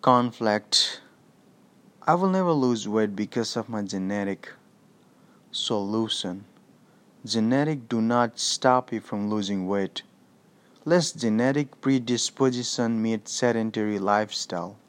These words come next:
and unsupportive environment.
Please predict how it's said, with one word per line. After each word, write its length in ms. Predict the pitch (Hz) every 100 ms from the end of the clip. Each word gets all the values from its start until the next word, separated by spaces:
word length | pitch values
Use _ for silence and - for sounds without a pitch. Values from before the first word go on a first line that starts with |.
| _ _ _ _ _ _ _
and 300 | 127 117 107
unsupportive 960 | 117 120 113 - 120 104 120 110 113 104 -
environment. 920 | 120 107 104 107 104 98 85 87 -